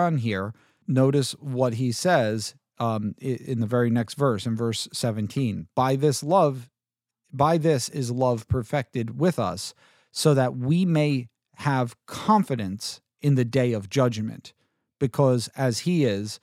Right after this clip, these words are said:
so also are we in this world." Okay, so, uh, because you resemble God, because you confess Jesus,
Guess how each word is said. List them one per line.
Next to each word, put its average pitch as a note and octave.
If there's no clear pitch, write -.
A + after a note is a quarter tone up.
so C3+
also B2
are A2
we A2
in A2+
this G2+
world." A#2+
Okay, A#2
so, A2+
uh, A2+
because B2+
you C#3
resemble C#3
God, B2+
because A2
you -
confess F2+
Jesus, E3+